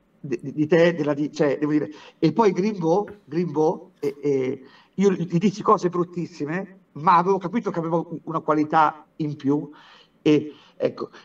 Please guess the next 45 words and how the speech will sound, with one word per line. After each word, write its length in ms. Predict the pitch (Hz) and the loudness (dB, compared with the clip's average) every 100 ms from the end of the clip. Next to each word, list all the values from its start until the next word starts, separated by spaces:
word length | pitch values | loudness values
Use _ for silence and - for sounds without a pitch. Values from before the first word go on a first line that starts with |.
| _ | _
Però 260 | - 240 240 | 2 4 2
de-, 240 | 175 170 170 | -2 -8 -2
devo 180 | 185 196 | 0 2
dire 120 | 226 | 2
una 120 | 220 | 2
cosa, 200 | 180 165 | 2 0
purtroppo 460 | - 175 - 240 - | 0 -2 0 0 0
c'è, 200 | - 185 | -4 -4
c'è 140 | - | -2
da 60 | 185 | 0
dire 200 | 208 202 | 0 2
questo, 300 | 165 143 139 - _ | 0 -2 -6 -10 _
il, 140 | 156 147 | -10 -6
il, 260 | 147 135 135 - - | -4 -4 -6 -14 -10
il 140 | - 202 | -2 2
discorso 380 | 202 214 254 185 | 2 4 2 2
di 100 | 202 | 0
Instagram, 540 | - 185 190 185 - _ - - _ - | 0 0 0 -2 -12 _ -20 -20 _ -16
il, 180 | 143 135 - _ | -12 -12 -14 _
oh, 320 | - 180 - - | 0 2 0 -6
è 100 | 147 | 0
chiaro 240 | 254 233 | 2 2
che 120 | - | 2
io 120 | 190 | 2
stesso 360 | 185 - 208 - | 2 2 2 2
alla 100 | 175 | 2
mia 100 | 190 | 4
età 460 | 190 160 160 - - | 4 6 4 2 -4
potrei 240 | 160 170 | -6 0
anche 180 | 170 175 | 0 0
dire: 180 | 156 156 | 0 0
"Andrea, 320 | 160 160 143 | 0 0 0
basta 420 | 123 151 165 - | 2 4 4 0
con 120 | 165 147 | -10 -8
sto 140 | 190 | -4
Instagram, 320 | 170 147 156 | -4 -4 -2
va 80 | 160 | 0
a 40 | 151 | 0
far 180 | 156 | 0
culo 180 | 147 156 | -2 -2
i 40 | 156 | -2
social 360 | 156 131 135 | -2 -4 -4
e 60 | 135 | -8
tutto 200 | 131 135 | -6 -6
quanto". 460 | 135 123 117 - | -4 -4 -4 -16